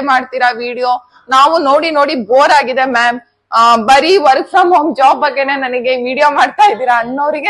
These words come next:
ನಾನು ಈ ವಿಡಿಯೋ ಮಾಡ್ತಾ ಇರೋದು. ಖಂಡಿತವಾಗ್ಲೂ, ಖಂಡಿತವಾಗಿನೂ ನಾನು ಈ ವಿಡಿಯೋ ಯಾಕೆ ಮಾಡ್ತಾ ಇದ್ದೀನಿ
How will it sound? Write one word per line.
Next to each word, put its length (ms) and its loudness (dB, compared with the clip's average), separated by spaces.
ನಾನು 180 -4
ಈ 100 -10
ವಿಡಿಯೋ 180 0
ಮಾಡ್ತಾ 280 -2
ಇರೋದು. 240 -2
ಖಂಡಿತವಾಗ್ಲೂ, 560 -2
ಖಂಡಿತವಾಗಿನೂ 800 -2
ನಾನು 180 0
ಈ 100 -8
ವಿಡಿಯೋ 140 -6
ಯಾಕೆ 260 -2
ಮಾಡ್ತಾ 320 -2
ಇದ್ದೀನಿ 240 -4